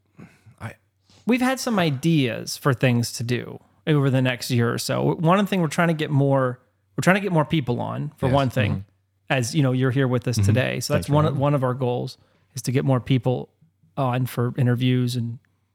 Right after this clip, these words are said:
Speaker 2: whatnot. Uh, we're trying to do something live.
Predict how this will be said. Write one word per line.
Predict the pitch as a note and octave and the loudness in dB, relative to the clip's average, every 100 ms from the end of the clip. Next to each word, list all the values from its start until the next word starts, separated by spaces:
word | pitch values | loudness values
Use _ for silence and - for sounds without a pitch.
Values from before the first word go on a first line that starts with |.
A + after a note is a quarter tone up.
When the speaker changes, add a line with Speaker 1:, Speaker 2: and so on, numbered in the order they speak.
| _ - | _ -6
Speaker 2:
whatnot. | A#2+ - B2+ B2 - _ _ _ _ | -4 -2 -2 -4 -12 _ _ _ _
Uh, | B2+ A#2+ C3+ | -2 0 0
we're | D3 | -2
trying | - F#3+ G3 | 2 4 4
to | |
do | F#3+ F#3 D#3+ | 2 0 -2
something | - - F3 G#3 - A#3+ A#3 | -6 -4 -4 -2 0 0 2
live. | A3 A3 A#3+ C4 B3+ | 0 -2 -4 -4 -6